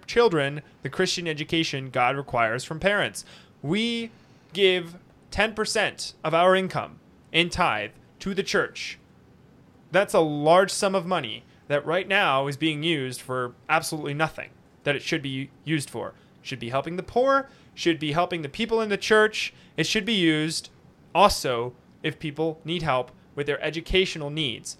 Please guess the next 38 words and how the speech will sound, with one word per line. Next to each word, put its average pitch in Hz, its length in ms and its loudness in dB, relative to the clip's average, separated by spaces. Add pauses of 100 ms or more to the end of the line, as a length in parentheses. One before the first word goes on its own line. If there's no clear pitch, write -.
(160)
They 143 140 2
want 180 260 2
to 196 80 -10
keep 202 160 -8
their 190 140 0
children 170 340 0
away 139 400 2
from 135 180 -10
government 147 360 2
indoctrination, 139 720 -2 (400)
but 147 160 2
parents 160 420 0 (160)
can't 196 380 0
do 208 120 2
it 156 200 2 (200)
because 151 540 4 (140)
they 139 100 -2
don't 143 160 -2
have 135 220 -4
money. 110 320 -6 (580)
That 180 140 6
is 165 100 -2
a - 80 -6 (220)
perfect, - 760 -2
I 165 60 -4
can't 202 240 -4
think 190 140 -2
of 165 60 -8
a 147 40 0
better 170 460 2
opportunity 165 500 0
for 135 120 -10
the 127 100 -8
church 165 300 -2
to 139 80 -8
say, 127 300 0 (360)
"We 185 120 4
gotcha, 196 540 4